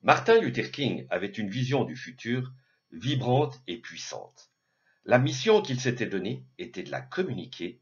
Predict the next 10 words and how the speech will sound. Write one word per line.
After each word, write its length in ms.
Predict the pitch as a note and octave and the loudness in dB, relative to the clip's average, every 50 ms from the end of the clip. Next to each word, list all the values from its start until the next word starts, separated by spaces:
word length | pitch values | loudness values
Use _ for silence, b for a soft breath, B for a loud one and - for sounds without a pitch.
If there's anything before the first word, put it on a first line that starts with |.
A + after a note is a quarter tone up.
| _ _ | _ _
avec 300 | D#2 D#2+ D#2+ F2 E2+ - | -10 -8 -8 -8 -8 -4
la 120 | F2+ F2 F2 | -2 -4 -4
force 580 | - - - - E3+ C3+ - - - - - | -4 0 2 4 4 4 2 -4 -10 -12 -10
de 100 | - E2+ | -12 -12
ses 220 | - - - C3 - | -10 -10 -12 -12 -12
convictions 720 | - - F3 E3+ C3 G2+ - - - - F2+ E2 - - _ _ _ _ _ _ _ _ - | -4 -2 -2 -2 -2 -4 -8 -8 -10 -8 -8 -8 -10 -12 _ _ _ _ _ _ _ _ -10
et 80 | F2+ | -10
de 120 | D#2+ D#2 D#2 | -8 -8 -8
ses 200 | - - E2+ C#2+ | -10 -10 -12 -10
valeurs. 720 | B1+ C#2 C#2 C2+ B1 A1+ G1+ - - - - - _ _ | -8 -8 -8 -8 -8 -10 -14 -16 -20 -20 -20 -20 _ _